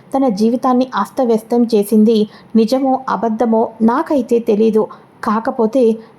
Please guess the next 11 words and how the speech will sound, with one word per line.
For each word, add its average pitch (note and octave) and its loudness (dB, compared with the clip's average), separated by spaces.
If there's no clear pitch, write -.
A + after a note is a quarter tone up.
నువ్వే C4 2
నా C#4 2
భార్యవి, G#3 0
ఇప్పటికే B3 0
కాదు G3 -2
నా G#3+ 2
దు-, G3+ -2
నా G#3+ 4
ప్ర-, G#3+ -4
నా A3 2
మనసులో A3 0